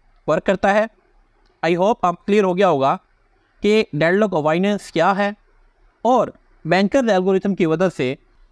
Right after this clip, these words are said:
हम डेडलॉक अवॉइडेंस को परफॉर्म किस तरह से कर सकते हैं।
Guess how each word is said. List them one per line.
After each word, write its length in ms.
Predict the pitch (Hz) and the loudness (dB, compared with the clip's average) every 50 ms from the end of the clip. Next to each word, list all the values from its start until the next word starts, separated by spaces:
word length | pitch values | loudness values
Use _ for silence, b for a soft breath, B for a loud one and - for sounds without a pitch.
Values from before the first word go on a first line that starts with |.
| _ - | _ -6
हम 380 | - 202 208 220 220 226 220 - - _ - | -2 0 0 0 0 -2 -4 -6 -10 _ -2
डेडलॉक 340 | 160 165 180 202 214 202 202 | -2 0 0 0 0 0 0
अवॉइडेंस 400 | 185 175 160 165 185 196 185 - | 0 0 0 0 0 -2 -2 -2
को 140 | - 196 180 | -4 -4 -4
परफॉर्म 380 | - 160 - - 170 180 190 | -4 -6 -4 -4 -4 -2 -2
किस 220 | 175 - 226 - - | -2 -4 -4 -2 -2
तरह 140 | 214 190 | -2 -2
से 80 | 185 190 | -2 -2
कर 100 | 156 143 | -4 -4
सकते 300 | - 147 120 - - 123 | -6 -6 -8 -6 -6 -6
हैं। 120 | 123 110 | -6 -8